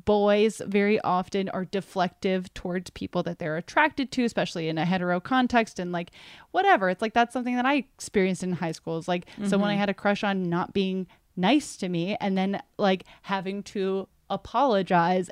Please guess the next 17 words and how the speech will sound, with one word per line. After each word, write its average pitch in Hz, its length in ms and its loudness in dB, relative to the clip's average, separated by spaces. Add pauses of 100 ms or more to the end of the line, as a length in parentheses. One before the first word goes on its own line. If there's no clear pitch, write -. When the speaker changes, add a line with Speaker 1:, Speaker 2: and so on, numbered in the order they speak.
Speaker 1:
and 190 220 -4
over 196 280 -4
time, 196 600 0
like, 196 240 -4
maybe 185 680 -2
a, 175 260 0 (180)
an, 190 180 -6 (200)
a 208 100 -4
friendship 185 640 -6 (560)
builds. 180 380 4
But 208 160 -2
it's 185 100 -2
like, 185 140 0
you 170 80 -2
Speaker 2:
Mm-hmm. 220 80 0
Speaker 1:
have 269 180 2
to, 233 220 0